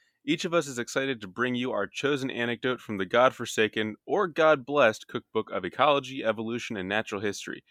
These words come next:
but we are more excited that you have chosen to listen. Though we host this podcast,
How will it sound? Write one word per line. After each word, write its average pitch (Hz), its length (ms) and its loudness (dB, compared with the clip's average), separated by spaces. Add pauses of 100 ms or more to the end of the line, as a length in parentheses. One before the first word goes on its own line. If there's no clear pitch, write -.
(220)
but - 80 -12
we 135 100 2
are 131 60 4
more 208 220 4
excited 156 340 2
that 113 120 -4
you 135 100 -2
have 135 100 -2
chosen 113 360 0
to 101 120 -10
listen. 92 300 -6 (600)
Though 135 160 6
we 175 140 2
host 151 300 4
this 147 160 -4
podcast, 95 720 2